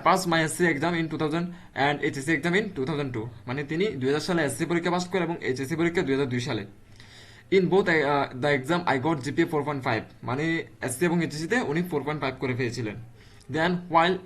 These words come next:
at college I got married in two thousand three। যখন তিনি কলেজে ছিলেন, কলেজে থাকা অবস্থায় দুই হাজার, দুই হাজার তিন সালে তিনি, আহ, বিবাহে, মানে বিবাহে, বিবাহ বন্ধনে আবদ্ধ হন বা বিবাহে, বিবাহ করেন। "Marriage could not stop my study।"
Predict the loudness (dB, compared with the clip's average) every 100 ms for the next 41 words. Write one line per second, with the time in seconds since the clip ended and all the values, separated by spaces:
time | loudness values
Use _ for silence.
0 | -4 -2 -2 0 0 -2 -2 0 0 -2
1 | 0 2 4 4 0 0 0 0 0 0
2 | 0 0 -4 -20 -20 -20 -4 0 0 0
3 | 0 4 4 6 4 4 4 2 -6 -10
4 | 0 2 2 0 0 -2 0 -2 2 2
5 | 2 0 -2 0 0 0 2 2 2 0
6 | -2 -10 -20 -10 -2 0 0 0 0 2
7 | 0 -2 -2 0 2 2 0 -2 0 0
8 | 0 0 0 0 -2 -2 -2 0 0 0
9 | -2 -2 -2 -2 -4 -6 -12 -18 -20 -20
10 | -20 -20 -20 -8 0 4 6 6 4 0
11 | -2 2 2 4 2 2 -4 0 2 2
12 | 2 0 0 2 2